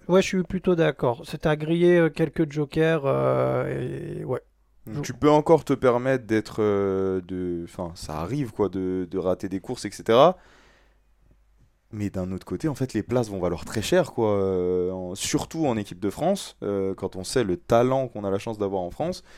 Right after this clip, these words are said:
Speaker 2: Si tu commences à en rater beaucoup, euh, ça commence
Speaker 1: Mm.
Speaker 2: à devenir compliqué. Euh, moi, c'est mon attente. Qu'est-ce que toi, tu attends de Papendal ?
Speaker 1: Moi, j'attends de la confirmation ou de la réaction. C'est-à-dire, et de la réaction. En fait, c'est-à-dire que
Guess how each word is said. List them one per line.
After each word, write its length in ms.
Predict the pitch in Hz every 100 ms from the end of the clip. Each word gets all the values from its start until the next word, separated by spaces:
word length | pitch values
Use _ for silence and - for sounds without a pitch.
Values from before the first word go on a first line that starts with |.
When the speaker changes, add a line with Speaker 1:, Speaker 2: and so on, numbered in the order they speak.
| - _ _
Speaker 2:
Si 140 | -
tu 40 | -
commences 320 | 104 113 -
à 40 |
en 80 | 107
rater 240 | 92 92 98
beaucoup, 440 | 90 - 202 196
euh, 760 | 117 107 101 98 95 92 92 92
ça 180 | - 90
commence 260 | - 127 127
Speaker 1:
Mm. 40 |
Speaker 2:
à 20 |
devenir 300 | 110 107 113
compliqué. 340 | - 110 98 - - - - - _ _
Euh, 500 | 104 104 104 104 101 101
moi, 260 | 117 139
c'est 140 | 226 185
mon 140 | 156
attente. 300 | 135 113 208
Qu'est-ce 140 | - 185
que 60 |
toi, 140 | 170 170
tu 120 | -
attends 180 | 135 131
de 40 |
Papendal ? 360 | 120 107 101 92 101 - _ - - _ _ _ _ -
Speaker 1:
Moi, 160 | 180
j'attends 340 | 190 180 196 196
de 60 |
la 100 | 151
confirmation 880 | 127 196 - 196 190 165 - 156 185 _ _ _ _ _ _ _ _ _
ou 120 | 170
de 160 | 165 147
la 1000 | 156 143 127 127 123 123 123 120 120 120
réaction. 400 | 127 151 - - - _ _
C'est-à-dire, 480 | - 131 127 135 131
et 140 | 240 165
de 60 |
la 100 | 143
réaction. 380 | 120 113 - - _ _
En 80 | 131
fait, 160 | 165 -
c'est-à-dire 320 | 170 160 -
que 260 | 156 151